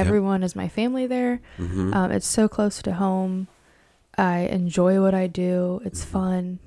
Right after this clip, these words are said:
Speaker 1: And again, I think the most important thing is I'm home more.
Speaker 2: Yeah.
Speaker 1: Like, I don't work on Sundays,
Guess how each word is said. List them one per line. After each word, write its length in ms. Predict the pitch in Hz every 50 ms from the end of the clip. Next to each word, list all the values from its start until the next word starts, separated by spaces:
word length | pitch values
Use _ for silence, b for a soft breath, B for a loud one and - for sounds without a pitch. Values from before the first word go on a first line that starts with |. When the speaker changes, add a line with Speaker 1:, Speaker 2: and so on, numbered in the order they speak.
| - -
Speaker 1:
And 140 | - 208 202
again, 220 | 202 185 214 214 208
I 60 | 190
think 160 | 196 196 185
the 60 | 196
most 280 | 190 190 202 190 - -
important 500 | 185 170 - - 185 185 - 190 175 -
thing 360 | - 196 190 175 175 180 180 b b b b b b b b b
is 120 | - 190 190
I'm 120 | 175 165
home 240 | - - 190 214 214
more. 400 | 180 170 - - - 190 185 180 - - -
Speaker 2:
Yeah. 80 | 196 180
Speaker 1:
Like, 220 | 180 170 - - - - -
I 60 | 202
don't 220 | 190 202 196 196 196
work 180 | 202 202 196 -
on 120 | 190 190 185
Sundays, 580 | - 185 180 180 - - - 190 180 - -